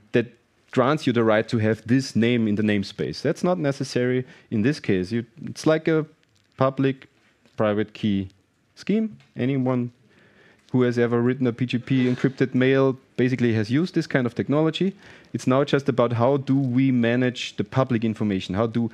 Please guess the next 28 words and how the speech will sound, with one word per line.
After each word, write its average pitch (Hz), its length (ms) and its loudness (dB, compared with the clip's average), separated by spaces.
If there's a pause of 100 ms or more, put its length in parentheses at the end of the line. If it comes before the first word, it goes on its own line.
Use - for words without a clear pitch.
(180)
which - 260 -2
resource 147 460 0
do 135 140 0
we 123 100 2
use 135 320 0
to - 140 -8
store 113 260 0
the 110 60 -2
public 107 380 0 (440)
information? 92 560 -6 (1400)
So 135 300 4
the 113 120 0
D 147 180 2
I 156 60 2
D 156 160 -2
concept 165 440 0
is 196 500 0 (100)
everything 175 840 2 (380)
should, 160 280 0 (220)
everything 175 380 2
that 151 200 2 (140)
is 139 140 0
supposed 170 320 0
to 139 60 -4
be 143 100 2
an 135 80 2
identifier 156 960 2
that 123 240 0